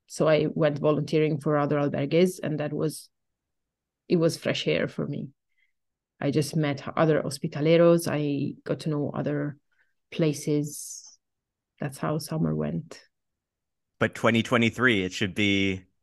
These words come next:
Speaker 2: a good year.
Speaker 1: Yeah.
Speaker 2: You reopen. What is your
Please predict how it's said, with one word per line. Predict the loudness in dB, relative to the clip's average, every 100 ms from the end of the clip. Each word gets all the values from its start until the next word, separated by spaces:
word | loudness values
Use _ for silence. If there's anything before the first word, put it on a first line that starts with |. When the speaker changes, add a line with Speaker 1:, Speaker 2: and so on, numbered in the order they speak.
| _ _ _ _
Speaker 2:
a | -4
good | 0 0 2
year. | 4 4 0 -6 _ 2
Speaker 1:
Yeah. | 4 4 -2 -12 _ _ -6
Speaker 2:
You | -2 0
reopen. | 4 4 4 4 4 2 0 -10 _ _ _ _
What | -2 0
is | 2
your | 2 2